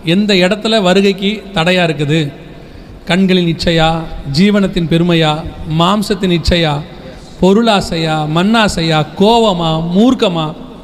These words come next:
கலாத்தியர் அஞ்சுல சொல்லியிருக்கிற மாம்சத்தின் கிரியைகளா? எது தடையா இருக்குன்னு பாருங்க. உங்களுக்கு தெரியும். உங்களுக்கு தி-, மனசாட்சியில சூடுண்டவனுக்கு மட்டும்தான் அவன் பாவம் தெரியாது.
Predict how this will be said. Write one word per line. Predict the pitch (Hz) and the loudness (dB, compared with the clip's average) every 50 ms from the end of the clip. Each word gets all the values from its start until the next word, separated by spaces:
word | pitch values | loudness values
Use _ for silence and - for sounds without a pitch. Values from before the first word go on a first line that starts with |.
| - - - - - - - - | -20 -20 -20 -20 -20 -16 -6 -2
கலாத்தியர் | 180 196 226 233 196 - 214 202 | 0 2 2 0 0 -2 0 0
அஞ்சுல | 190 196 214 226 240 226 202 - | 2 2 4 4 2 2 2 2
சொல்லியிருக்கிற | 208 196 202 202 185 - 190 185 175 | 2 2 2 2 0 0 0 0 0
மாம்சத்தின் | 175 175 185 214 233 220 - 226 226 214 196 185 | 2 2 2 2 2 2 0 0 2 2 2 2
கிரியைகளா? | - 185 170 165 160 147 160 151 151 147 147 143 - - - - - - - - - - - - - | 2 2 2 2 2 2 0 0 -2 -4 -6 -8 -12 -16 -18 -20 -20 -20 -20 -20 -20 -20 -20 -14 -4
எது | - 185 208 269 302 311 311 415 415 415 - | 2 2 4 4 4 2 2 0 0 0 0
தடையா | 285 247 254 262 254 240 | 0 0 2 2 2 2
இருக்குன்னு | 214 202 190 208 196 | 2 0 -2 -2 -2
பாருங்க. | 185 180 | -2 0
உங்களுக்கு | 196 226 262 277 226 302 | 2 4 2 2 2 2
தெரியும். | 285 302 311 294 247 160 135 - - - - - - - - - - - - - - - - - - - - - - - - - | 0 0 0 -2 -4 -6 -8 -10 -14 -16 -16 -16 -16 -16 -16 -16 -16 -16 -16 -14 -14 -16 -16 -16 -20 -20 -20 -20 -20 -18 -10 -2
உங்களுக்கு | 180 190 226 240 233 220 226 196 | 0 2 4 4 2 2 0 -4
தி-, | 214 196 | -2 0
மனசாட்சியில | 196 208 247 285 - - 294 294 294 - 285 269 254 233 - - | 0 2 2 0 2 2 0 0 0 0 0 0 0 0 2 4
சூடுண்டவனுக்கு | 285 311 302 294 277 269 277 269 262 254 214 226 | 4 4 4 4 4 4 2 2 0 0 0 0
மட்டும்தான் | 220 220 240 233 - - 320 302 302 320 359 403 381 - - - - - | 2 2 0 0 0 0 0 2 2 2 0 0 -2 -6 -12 -10 -2 0
அவன் | 202 208 202 | 2 2 2
பாவம் | 170 214 208 214 214 202 | 2 2 0 2 0 0
தெரியாது. | 175 175 170 170 156 139 | 0 0 2 2 0 0